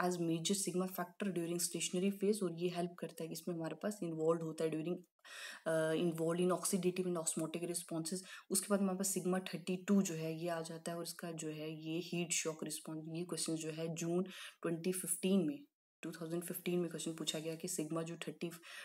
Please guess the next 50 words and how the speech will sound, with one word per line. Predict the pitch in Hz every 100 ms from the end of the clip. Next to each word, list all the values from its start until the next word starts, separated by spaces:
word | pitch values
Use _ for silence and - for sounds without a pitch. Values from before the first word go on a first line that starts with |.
| - -
टू | 202
है | 185 170
वो | 170 175
हमारे | 165 160
पास | 160 160 - -
उसका | - 160
क्या | 165 170
फंक्शन, | 165 160 165
तो | 165
sig-, | 190 160 - -
हीट | - 175
शॉक | 165 160 160
रिस्पॉन्स | 160 - 160 156 -
में | 160
हेल्प | 139 - -
करता | 151 - -
है, |
ठीक | - - -
है। | 208 - - -
उसके | 202 202
बाद | 220
हमारे | 220 208
पास | 208 202
आता | 190 202
है | 190
लास्ट | 165 175 -
में | 196
सिग्मा | 196 160 170 175
ट्वेंटी | 175 156 156 175 180 170
एट। | 190 - - -
तो | 190
सिग्मा | - 170 180
ट्वेंटी | 185 165 165 175 185
एट | 190
जो | -
है | 165 170
इसका | - 180
flagella | - 165 151 156 160
को | 165
बनाने | 156 151 151 151
में | 160
हेल्प | 160 - - 147 -
करता | 160 147 156
है, | 156 160
ये |
इसका | 156 -
फंक्शन | - 151 - 170
है | 160
कि | 160
flagella | 160 156 156 170